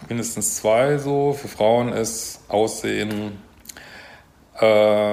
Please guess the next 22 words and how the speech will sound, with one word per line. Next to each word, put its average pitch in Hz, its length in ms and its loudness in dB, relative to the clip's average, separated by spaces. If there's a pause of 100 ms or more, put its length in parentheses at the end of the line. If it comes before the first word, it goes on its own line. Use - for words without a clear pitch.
auf 110 240 -4
Platz - 760 -4
drei, 104 360 0
vier, 104 400 -4
davor 101 320 -4
kommen 95 240 -6
halt 92 260 -6
Souveränität, 101 880 -4
Selbstbewusstsein 95 1700 -6
des - 180 -10
Mannes, 92 840 -4
äh, 90 240 -10
Status 92 520 -2
vielleicht 95 300 -6
auch. 95 240 -2 (920)
Äh, 113 160 4
auf 110 240 4
jeden 120 140 2
Fall 110 520 4
gibt's 101 200 -6
da 110 80 2
auch 107 420 0